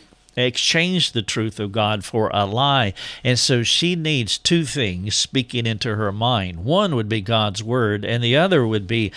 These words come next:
someone who can be that individual to, uh, reorient or recalibrate her mind as she's, uh, giving herself up to being gaslit by her husband.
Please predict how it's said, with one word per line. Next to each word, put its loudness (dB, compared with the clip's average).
someone 4
who 0
can -4
be 2
that 6
individual 2
to, 0
uh, -2
reorient 6
or 2
recalibrate 2
her 2
mind 0
as 0
she's, 0
uh, -2
giving 4
herself 2
up 2
to 0
being 0
gaslit 2
by 0
her -2
husband. 2